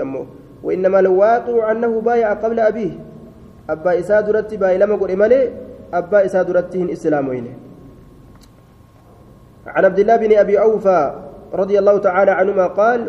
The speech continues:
"كنا نتين كنتان مع النبي صلى الله عليه وسلم نبي ربي ولين حين اعتمر عمرة القضاء يرى إني عمرة كفلتي الأسن عمرة قل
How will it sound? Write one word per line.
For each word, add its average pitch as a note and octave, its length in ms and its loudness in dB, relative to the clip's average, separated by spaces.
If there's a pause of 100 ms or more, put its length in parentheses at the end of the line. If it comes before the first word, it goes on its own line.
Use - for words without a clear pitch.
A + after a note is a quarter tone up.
(100)
"كنا G#3+ 280 0
نتين G#3 280 -2
كنتان G3+ 500 -2
مع F3+ 160 0
النبي F#3 440 -2
صلى F#3 180 -2
الله F#3+ 320 2
عليه G3 200 0
وسلم G3 360 -2
نبي F#3 220 -2
ربي F#3+ 240 0
ولين G#3 320 2 (500)
حين G#3+ 180 2
اعتمر F#3 600 0 (420)
عمرة G#3 300 0
القضاء D#3+ 460 -2 (360)
يرى E3+ 240 0
إني F3+ 160 -4
عمرة F3 440 -4
كفلتي D3+ 520 -8
الأسن D3+ 320 -6
عمرة D3+ 260 -4
قل B2+ 100 -8